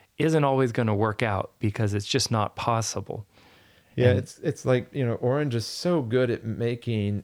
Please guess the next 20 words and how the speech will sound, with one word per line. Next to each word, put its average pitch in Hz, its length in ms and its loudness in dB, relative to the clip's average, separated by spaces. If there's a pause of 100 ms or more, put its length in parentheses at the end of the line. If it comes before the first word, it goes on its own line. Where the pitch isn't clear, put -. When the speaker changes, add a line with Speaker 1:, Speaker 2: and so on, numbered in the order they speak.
Speaker 2:
at - 240 -8
teaching 127 460 -4
things 104 280 -2
in 101 100 0
a 98 60 0
way 92 180 0
that 92 100 0
are 85 60 -2
simple 107 500 -4
to 95 160 -2
understand, 98 840 -2 (540)
you 104 120 2
know, 95 180 2
so 101 200 -2
it's - 200 -4
like 95 180 -2
the 92 100 -2
three 107 460 -2
bullet 95 400 2
points, - 580 -2